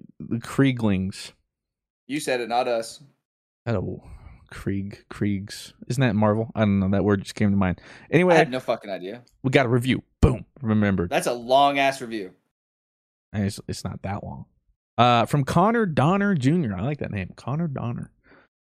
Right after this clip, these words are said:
Speaker 1: Seven years, uh, A K A the best podcast N A and beyond. See,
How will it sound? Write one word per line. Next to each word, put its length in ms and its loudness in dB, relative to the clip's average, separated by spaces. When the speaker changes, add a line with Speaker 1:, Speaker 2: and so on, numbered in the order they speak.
Speaker 1:
Seven 420 2
years, 600 2
uh, 200 0
A 100 4
K 200 2
A 40 4
the 60 0
best 220 0
podcast 600 0
N 160 2
A 320 2
and 240 2
beyond. 560 0
See, 260 -6